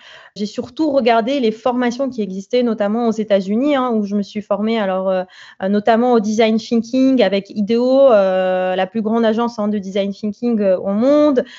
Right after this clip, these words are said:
Ensuite, je me suis formée, euh, parallèlement en langage juridique clair. Et puis, j'ai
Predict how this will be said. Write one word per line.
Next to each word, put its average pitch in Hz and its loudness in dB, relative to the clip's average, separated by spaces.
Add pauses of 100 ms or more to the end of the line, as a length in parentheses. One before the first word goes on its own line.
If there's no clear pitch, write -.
(120)
Ensuite, 233 -2
je 208 0
me 214 2
suis - -10
formée, 226 2
euh, 202 4
parallèlement 202 0
en 220 0
langage 190 0
juridique 180 -8
clair. 285 4
Et 208 0
puis, 277 -6
j'ai 208 -4